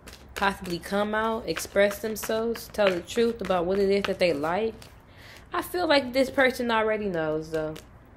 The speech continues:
Honestly, this person already knows. This person might even like it. Not even like that. Judgment in reverse. Yeah, 'cause somebody's not using their judgment. They didn't make the right judgment when it came to this situation. Somebody feels like they're stuck.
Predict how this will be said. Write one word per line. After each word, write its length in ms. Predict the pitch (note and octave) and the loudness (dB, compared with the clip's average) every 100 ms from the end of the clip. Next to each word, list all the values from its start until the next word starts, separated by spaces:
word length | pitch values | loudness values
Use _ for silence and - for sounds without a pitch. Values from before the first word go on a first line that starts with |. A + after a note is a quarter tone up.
| - - | -6 2
Honestly, 680 | G3+ E3 D3+ - D#3 D#3+ - - | 2 2 -2 -4 -4 -6 -8 -4
this 160 | A#3 | -4
person 360 | - F#3+ F#3+ G3 | -2 -2 0 -2
already 380 | F#3+ F#3 F#3+ F#3+ | 2 2 2 0
knows. 560 | E3+ D3+ D#3+ E3+ E3+ - - - - - - G3+ | -4 -4 -4 -6 -10 -16 -16 -16 -18 -20 -10 -6
This 100 | G3+ | 0
person 380 | G3 G3 G#3 | 0 2 0
might 160 | G3 G3 | 0 0
even 260 | G3 G3 F3 | -2 -2 -2
like 300 | D#3 - D#3 | -4 -6 -8
it. 160 | D#3+ - - | -10 -12 -8
Not 200 | F3 F#3 | -4 -2
even 240 | F#3 F#3 F3+ | -2 -2 -2
like 260 | D3 C#3+ | -4 -6
that. 380 | D#3 D3 - D#3 | -6 -6 -10 -2
Judgment 420 | F#3 F#3+ F#3+ F#3 | 2 2 0 -2
in 100 | F3 | -2
reverse. 460 | F3 F3 E3+ D#3+ - | -2 0 0 0 0
Yeah, 140 | G3 | 0
'cause 160 | F#3+ F3+ | 0 -4
somebody's 320 | A#3+ B3 A#3 | 0 2 2
not 240 | G#3+ G#3 G3+ | 0 -2 0
using 240 | G3 F#3+ | 0 0
their 160 | F3+ E3 | 0 0
judgment. 600 | E3 G3 G#3 F#3 D#3 E3+ | 2 2 2 -2 -6 -4
They 100 | F#3 | 0
didn't 220 | G3+ F#3 | 0 0
make 160 | F#3+ F#3+ | 0 -2
the 100 | F3+ | 0
right 260 | F#3 D3+ | 0 0
judgment 460 | D#3+ F3 G3+ G#3+ G3+ | 0 2 2 0 -2
when 140 | F#3+ | -2
it 100 | F3 | -4
came 240 | F#3+ F#3+ G3+ | -2 -2 -2
to 80 | G#3 | -4
this 200 | G#3 - | -6 -4
situation. 840 | G3+ G#3 G3+ G3+ G#3+ - A3 G#3 - - - - | -6 -4 -2 -2 -2 -6 -8 -8 -14 -18 -18 -10
Somebody 320 | G#3+ G#3 G3+ G3 | -4 2 2 0
feels 160 | G3 | 0
like 160 | F#3+ F#3 | 0 2
they're 140 | E3 | 0
stuck. 800 | D#3+ - - - G3 A3 B3 - | 0 -10 -14 2 4 4 -2 -10